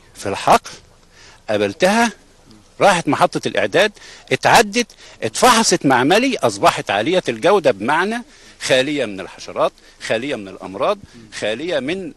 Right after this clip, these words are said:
الغريبة عن الصنف، خالية من الحشائش والضارة،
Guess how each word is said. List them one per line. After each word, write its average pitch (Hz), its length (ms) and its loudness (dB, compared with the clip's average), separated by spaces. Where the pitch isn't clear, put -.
الغريبة 117 560 -6
عن 110 160 -4
الصنف، 185 480 2
خالية 131 520 -2
من 139 360 -6
الحشائش 107 920 -8
والضارة، 120 1200 -2